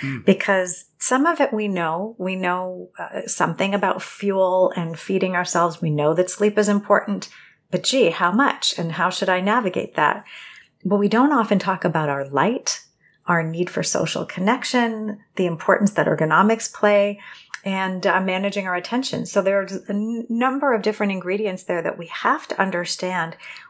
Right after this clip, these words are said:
Speaker 2: Once we understand those, we can come up with what I call personal policies
Speaker 1: Mm.
Speaker 2: for how we're going to set ourselves up for success, boundaries,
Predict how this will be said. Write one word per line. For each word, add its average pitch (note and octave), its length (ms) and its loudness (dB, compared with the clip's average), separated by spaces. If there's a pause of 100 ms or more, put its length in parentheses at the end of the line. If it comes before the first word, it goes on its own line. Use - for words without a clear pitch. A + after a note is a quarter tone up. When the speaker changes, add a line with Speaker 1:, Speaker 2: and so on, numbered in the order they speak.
(120)
Speaker 2:
Once A#3+ 380 4
we A#3+ 160 6
understand F#3+ 760 2
those, A#3+ 560 0 (460)
we G3 180 4
can A#3+ 220 2
come F#3+ 240 0
up E3+ 160 -4
with E3+ 220 0
what D#3+ 120 4
I D#3+ 140 0
call D#3+ 240 -2
personal E3+ 600 -4
policies D#3 960 -4 (520)
Speaker 1:
Mm. A2+ 60 -14
Speaker 2:
for E3+ 160 4
how F3+ 480 0
we're G3 240 0
going E3+ 380 -4
to - 140 -6
set E3 260 2
ourselves E3 420 2
up D#3+ 100 0
for E3 140 -2
success, - 800 0 (420)
boundaries, F#3 560 2